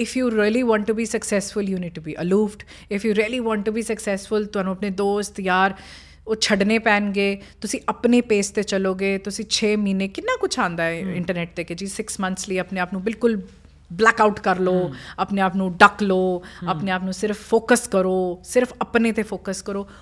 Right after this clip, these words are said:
Speaker 1: ਉਹ ਜਿਹੜਾ ਆਪਣਾ, ਆਪਣਾ, ਆਪਣਾ ਵਾਲਾ ਕੰਮ ਹੈ ਨਾ, ਉਹ ਚੀਜ਼ ਵੀ ਤੁਹਾਨੂੰ ਕਿਤੇ ਨਾ ਕਿਤੇ ਐਂਟੀ ਸੋਸ਼ਲ ਬਣਾ ਦਿੰਦੀ ਹੈ।
Speaker 2: ਹਮ।
Speaker 1: ਫਿਰ ਮੁੱਦਾ ਇਹ ਆਉਂਦਾ ਹੈ ਕਿ ਕੀ ਕਰਨਾ ਚਾਹੀਦਾ ਹੈ, ਐਂਟੀ ਸੋਸ਼ਲ ਬਣਨਾ ਹੈ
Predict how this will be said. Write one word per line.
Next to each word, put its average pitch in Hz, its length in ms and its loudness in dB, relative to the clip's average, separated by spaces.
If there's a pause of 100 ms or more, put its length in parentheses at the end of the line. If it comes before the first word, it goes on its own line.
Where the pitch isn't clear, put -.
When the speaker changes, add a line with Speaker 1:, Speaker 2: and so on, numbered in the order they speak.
(120)
Speaker 1:
ਉਹ 311 60 -8
ਜਿਹੜਾ 285 300 2
ਆਪਣਾ, 226 600 2
ਆਪਣਾ, 214 520 0
ਆਪਣਾ 240 360 2
ਵਾਲਾ 254 160 2
ਕੰਮ 175 300 -4
ਹੈ 160 60 -10
ਨਾ, 220 180 -6 (380)
ਉਹ 339 200 2
ਚੀਜ਼ 254 460 0
ਵੀ 247 220 2
ਤੁਹਾਨੂੰ 277 280 0
ਕਿਤੇ 214 220 -4
ਨਾ 202 100 -2
ਕਿਤੇ 202 420 -4 (240)
ਐਂਟੀ 254 320 4
ਸੋਸ਼ਲ 180 340 -2
ਬਣਾ 156 220 -8
ਦਿੰਦੀ 123 300 -18
ਹੈ। - 120 -20
Speaker 2:
ਹਮ। 147 260 -6 (480)
Speaker 1:
ਫਿਰ 440 360 0 (440)
ਮੁੱਦਾ 277 360 6
ਇਹ 339 60 2
ਆਉਂਦਾ 294 280 0
ਹੈ 339 100 -2
ਕਿ 381 140 -4
ਕੀ 415 220 0
ਕਰਨਾ 240 320 2
ਚਾਹੀਦਾ 151 360 -8
ਹੈ, - 100 -18 (600)
ਐਂਟੀ 220 320 2
ਸੋਸ਼ਲ 302 420 0
ਬਣਨਾ 285 320 2
ਹੈ 392 140 0